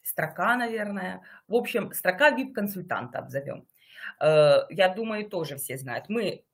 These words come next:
очень быстренько всё это просмотрим. Дальше личные данные. Все знают, где ваши находятся личные данные. Если не знаем, минус шесть.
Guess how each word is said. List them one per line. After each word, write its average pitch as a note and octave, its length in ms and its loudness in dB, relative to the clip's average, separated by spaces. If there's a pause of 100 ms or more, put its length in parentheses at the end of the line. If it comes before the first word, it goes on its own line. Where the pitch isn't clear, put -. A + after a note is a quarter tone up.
(240)
очень F3+ 380 0
быстренько D#3 420 -6
всё D3+ 240 0
это D3+ 120 -2
просмотрим. F3+ 720 -4 (680)
Дальше F3+ 560 0
личные A3+ 720 -4
данные. D3+ 760 0 (540)
Все D#3+ 280 2
знают, G#3 320 -2
где C4 140 -4
ваши A#3+ 280 -2
находятся F3+ 560 -2
личные D#3+ 460 -6
данные. C#3+ 460 -4
Если F3 280 -2
не D#3+ 140 -6
знаем, E3+ 500 0
минус F#3 380 -6
шесть. - 420 -6